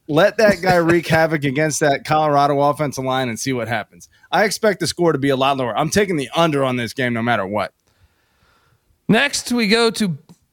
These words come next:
Speaker 2: Chestnut Hill, Massachusetts, where I can't believe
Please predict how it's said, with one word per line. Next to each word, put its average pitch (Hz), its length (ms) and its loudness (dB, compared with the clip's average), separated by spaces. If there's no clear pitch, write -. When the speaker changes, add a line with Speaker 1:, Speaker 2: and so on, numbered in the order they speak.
Speaker 2:
Chestnut 170 500 0
Hill, 131 340 0
Massachusetts, 135 880 -4
where 127 460 -2
I 127 140 -2
can't 143 360 -4
believe 113 680 -4